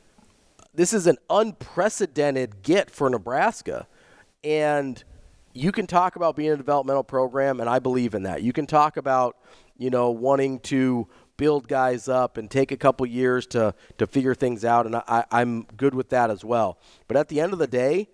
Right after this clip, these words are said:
when you get one of these guys at the quarterback position, it allows all of that to work,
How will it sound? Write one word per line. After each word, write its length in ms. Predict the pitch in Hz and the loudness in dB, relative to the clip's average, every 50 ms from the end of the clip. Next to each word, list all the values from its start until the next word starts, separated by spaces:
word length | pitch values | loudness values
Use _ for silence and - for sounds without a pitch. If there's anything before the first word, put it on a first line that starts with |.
| _ _ _ - | _ _ _ 0
when 180 | - 131 127 117 | 4 4 4 4
you 200 | 113 135 165 175 | 2 -4 -4 0
get 240 | - 190 180 139 | 4 4 4 4
one 300 | 127 123 117 127 147 156 | 2 -6 -2 -2 0 2
of 220 | 156 139 117 107 98 | 0 -2 -2 -6 -6
these 340 | 127 123 135 151 156 139 120 | -2 0 0 0 0 -2 -4
guys 400 | 127 117 120 127 143 151 143 147 | -2 0 2 2 2 0 -2 -6
at 100 | - - | -8 -10
the 60 | 101 | -10
quarterback 540 | - - 107 117 131 135 160 165 170 - - | -6 -2 -2 -2 0 2 4 2 2 2 0
position, 520 | 190 170 165 190 180 - 208 214 220 208 - - - - - - - - - _ - - | -6 -2 0 -2 0 2 0 0 0 -2 -14 -18 -20 -20 -20 -20 -20 -20 -20 _ -4 -2
it 120 | 180 175 | 2 2
allows 580 | 160 151 139 143 151 170 190 208 202 190 165 170 | 2 0 0 -2 0 2 2 2 2 2 2 2
all 220 | 165 165 165 156 | 2 2 2 0
of 100 | 147 120 | -2 -2
that 220 | 147 160 160 - - | 0 0 0 -2 -4
to 80 | - | -12
work, 560 | 120 110 151 185 165 - - - - - - | -6 0 2 4 4 2 0 -10 -20 -20 -20